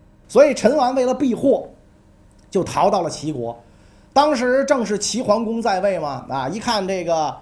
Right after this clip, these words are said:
外国公子，是吧，千里来投，是吧，非常的这个重视啊。特别他也很喜欢陈完这个人，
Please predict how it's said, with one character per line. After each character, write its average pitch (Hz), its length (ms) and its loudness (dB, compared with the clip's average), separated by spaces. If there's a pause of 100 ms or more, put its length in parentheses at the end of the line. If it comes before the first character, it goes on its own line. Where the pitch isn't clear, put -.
(240)
外 214 220 2
国 180 200 0
公 220 200 -2
子， 139 240 -4 (220)
是 131 60 -8
吧， 135 360 -4
千 226 280 0
里 156 100 -4
来 139 180 -4
投， 175 460 2
是 156 60 -6
吧， 147 80 -4
非 233 280 -4
常 170 160 -6
的 170 120 -4
这 156 100 -4
个 127 180 -8 (380)
重 214 260 4
视 - 200 -12 (140)
啊。 127 120 -2
特 208 220 2
别 190 160 0
他 202 160 -2
也 208 80 4
很 196 180 0
喜 147 260 -6
欢 131 160 -4
陈 185 200 -4
完 175 160 -6
这 190 80 -4
个 139 100 -4
人， 143 240 -6